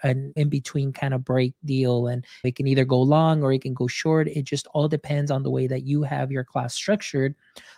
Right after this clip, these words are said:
but also the fact that it helps students with the writing process. And I'm gonna be honest with you, I mean, in our district, we struggle to get our students to write. I mean, it is a struggle in elementary. And of course,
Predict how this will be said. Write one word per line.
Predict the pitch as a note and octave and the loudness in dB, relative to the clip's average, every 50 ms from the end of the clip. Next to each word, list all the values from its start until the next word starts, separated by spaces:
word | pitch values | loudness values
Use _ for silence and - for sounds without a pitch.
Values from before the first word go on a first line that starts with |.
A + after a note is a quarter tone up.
| _ _ _ - | _ _ _ 2
but | D3 C#3+ C#3+ D3+ D#3 - - | 2 4 4 2 0 -2 2
also | E3 F3 G3 G3+ - - D#3 C3+ C3 B2+ C3 C3 | 4 4 4 4 4 0 0 2 4 4 2 2
the | C3 - B2+ | 0 -4 -6
fact | - - C#3+ C3+ C#3 - _ | -4 -2 -2 -2 -2 -4 _
that | C3+ C3 C3+ | -4 -4 -4
it | - - C#3 B2 | -2 -2 -2 -4
helps | - - - C#3+ C#3+ C#3+ - - - - | -2 -2 -2 0 0 -2 -4 -8 -12 -10
students | - - - - C3+ - - D3+ C#3+ C#3+ C#3+ - - - - - - _ _ - | -10 -8 -6 -6 -6 -4 -2 -2 -2 -2 -2 -6 -12 -20 -20 -20 -20 _ _ -4
with | C#3+ C3 - | -4 -2 0
the | C#3+ B2+ | 0 0
writing | B2+ B2+ B2+ C3 B2+ C3 B2+ | 2 2 2 2 0 0 -2
process. | B2 - - D3+ D#3+ D#3+ - - C#3 B2+ B2 - | -4 -4 -4 -4 -4 -4 -4 -4 -4 -4 -4 -2
And | C#3+ C3+ C#3+ | -2 -2 0
I'm | E3+ | 0
gonna | A3+ B3+ B3+ A#3+ | -2 -2 -4 -4
be | - G3 | -2 0
honest | F3 E3+ G3+ A#3+ B3+ A3+ - - | 0 0 0 0 -2 -2 -2 -2
with | D#3 C3 B2+ - | -2 -4 -2 -2
you, | C3 B2+ B2+ | -2 0 0
I | B2+ B2+ | 0 0
mean, | C3 C3 C3 C3 | -2 -2 -2 -2
in | B2+ C3 | -2 -4
our | C#3+ D3 E3 G#3 A#3 | 0 2 2 2 2
district, | G#3 - C#3+ B2+ - - - C3+ C3 C3 - _ - - - - _ _ - | 2 0 0 -2 -2 -4 -4 -4 -6 -6 -8 _ -20 -20 -20 -20 _ _ 0
we | B2+ C3+ F3 G#3+ A#3 | 4 4 6 6 4
struggle | A3+ - - - - - - - - D3+ C#3+ D3+ F3 F#3+ F3 D3+ C3+ B2+ B2 B2 D3+ - _ - | 2 0 -4 -8 -8 -10 -12 -4 0 4 6 6 6 6 6 4 2 0 0 -2 -4 -10 _ -10
to | - - C#3+ B2+ | -4 -2 0 0
get | C3 C#3+ C#3+ C#3 C#3 C#3+ - - | 2 2 2 0 0 -2 -2 -2
our | C#3+ C#3 C#3 | -2 0 0
students | C3 - - - C3+ C3 C3 C#3 B2+ B2+ - - - | -2 -4 -6 -4 -4 -2 -2 -2 -4 -6 -8 -10 -10
to | - - C3+ | -6 -4 -4
write. | C3 C3 A#2+ B2 - - - - - | -2 -2 -2 -2 -2 -4 -8 -8 -6
I | C3+ C3+ | -4 -4
mean, | C#3 C#3+ D3 D3+ - - | -2 -2 -2 -2 0 2
it | D3+ E3 F3 - | 4 4 4 4
is | F3 D#3+ D3+ D3 | 2 0 2 0
a | D3 B2+ B2 | 0 -2 -4
struggle | - - - - C#3 C#3 C#3+ C#3+ D3 C#3+ C#3+ C#3 | -4 -6 -6 -2 -2 0 0 2 2 2 2 2
in | C3+ C3+ C3+ | 0 -2 -2
elementary. | C3+ C3 C3 C3 C3+ C#3 C3+ - - - C3+ C3+ | -4 -4 -2 -2 -4 -4 -4 -6 -6 -4 -2 -2
And | C3+ C3 C3 | -2 -2 -4
of | B2 - | -6 -6
course, | - - C#3 C#3 - | -4 -2 -2 -2 -2